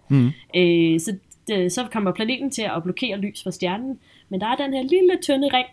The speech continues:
Speaker 2: som, som så
Speaker 1: Ja.
Speaker 2: er atmosfæren, hvor lyset fra stjernen kommer til at gå igennem atmosfæren og simpelthen blive filtreret. Så alt efter, hvad, hvilke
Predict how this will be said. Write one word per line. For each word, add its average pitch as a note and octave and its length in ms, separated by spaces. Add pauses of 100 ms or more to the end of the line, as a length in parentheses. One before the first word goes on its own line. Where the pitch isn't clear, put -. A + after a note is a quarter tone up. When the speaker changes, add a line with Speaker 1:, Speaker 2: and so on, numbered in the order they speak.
Speaker 2:
som, G3 320 (500)
som G3 160
så G#3+ 100
Speaker 1:
Ja. G#3+ 60
Speaker 2:
er - 120
atmosfæren, F#3+ 560
hvor G#3 120
lyset G3 380
fra G#3+ 80
stjernen G3 300
kommer G3 180
til F#3+ 120
at F#3 80
gå F#3+ 80
igennem C4+ 380
atmosfæren F#3 520
og F3 80
simpelthen F3 220
blive E3+ 220
filtreret. F#3 500 (560)
Så - 100
alt G#3+ 200
efter, G3+ 240
hvad, E3+ 380
hvilke F3+ 400